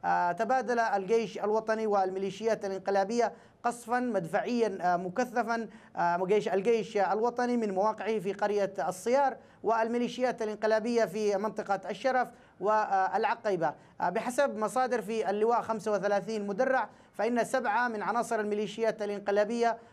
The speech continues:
قتلوا على إثر الاستهداف الذي نفذه الجيش الوطني بالمدفعية على مواقع الميليشيات الانقلابية في منطقة العقيبة وفي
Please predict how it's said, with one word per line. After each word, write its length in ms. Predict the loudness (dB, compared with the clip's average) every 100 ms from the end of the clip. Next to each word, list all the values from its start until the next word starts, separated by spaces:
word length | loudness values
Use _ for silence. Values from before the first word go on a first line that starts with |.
| -8 -2
قتلوا 460 | 0 0 2 2
على 240 | 2 0 -2
إثر 200 | -2 -2
الاستهداف 600 | -4 -4 -2 0 0 0
الذي 360 | -2 -2 -2 -2
نفذه 520 | -2 -2 -2 0 0
الجيش 440 | 0 0 0 -2
الوطني 560 | -2 0 0 -2 -4 -8 -14 -16
بالمدفعية 1120 | -6 -2 0 2 2 2 0 0 0 0 2
على 180 | 2 2
مواقع 320 | 0 0 0
الميليشيات 600 | -2 -2 -6 -2 0 0 -2
الانقلابية 760 | -4 -4 0 0 2 0 0 0 -8 -20 -8
في 540 | -4 -2 0 2 2 0
منطقة 540 | -4 -4 -2 -2 0
العقيبة 500 | 0 0 0 0 2
وفي 640 | 2 2 0 -6 0 2